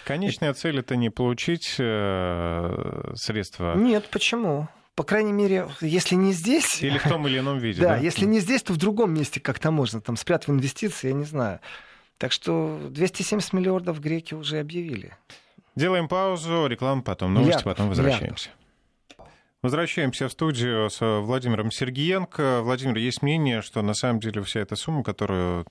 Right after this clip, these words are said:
Speaker 1: потребуют греческие власти от Германии, она, в общем, греческую экономику не спасёт, в таком она положении находится.
Speaker 2: Ну, почему же, почему же? Если мы говорим о двухсот семидесяти миллиардах евро,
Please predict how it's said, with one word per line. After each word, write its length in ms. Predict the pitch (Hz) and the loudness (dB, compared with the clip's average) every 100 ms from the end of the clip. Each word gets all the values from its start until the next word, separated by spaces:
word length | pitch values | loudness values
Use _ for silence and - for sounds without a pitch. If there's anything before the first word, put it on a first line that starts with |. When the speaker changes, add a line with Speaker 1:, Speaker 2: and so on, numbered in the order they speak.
| - | -8
Speaker 1:
потребуют 440 | - 101 104 87 85 | -6 -4 -4 -4 -4
греческие 440 | 95 87 - - | -6 -6 -8 -6
власти 280 | 92 90 - | -2 -4 -4
от 80 | 92 | -4
Германии, 360 | 98 120 139 104 | -2 -2 0 0
она, 360 | 98 101 98 | 0 0 0
в 60 | 92 | -2
общем, 200 | 95 - | -4 -4
греческую 400 | 101 107 - 113 | -2 -2 -2 -4
экономику 500 | - 110 107 98 - | -2 -2 -2 -2 -4
не 160 | 95 95 | -4 -4
спасёт, 400 | - 110 - 90 | -4 -4 -4 -6
в 40 | |
таком 280 | 73 73 85 | -6 -4 -4
она 100 | 76 | -4
положении 420 | - 80 85 71 | -4 -4 -4 -8
находится. 460 | 57 - - - - - | -10 -16 -18 -20 -20 -4
Speaker 2:
Ну, 280 | 120 120 123 | 2 4 4
почему 540 | - - 147 156 135 | 2 0 2 2 2
же, 100 | 101 | -2
почему 560 | 104 120 - 127 139 107 | -6 -6 -2 -2 -2 -4
же? 220 | 95 101 | -6 -14
Если 280 | 98 120 - | -6 -4 0
мы 100 | 139 | 2
говорим 380 | 127 123 127 127 | 2 2 2 2
о 80 | 120 | 0
двухсот 420 | 107 117 - 139 | -2 -6 0 -2
семидесяти 540 | - 131 131 113 - 131 | 0 2 2 0 -2 2
миллиардах 600 | 131 127 131 113 113 - | 4 4 2 2 -2 -2
евро, 520 | 123 120 185 202 160 | 0 2 2 2 -4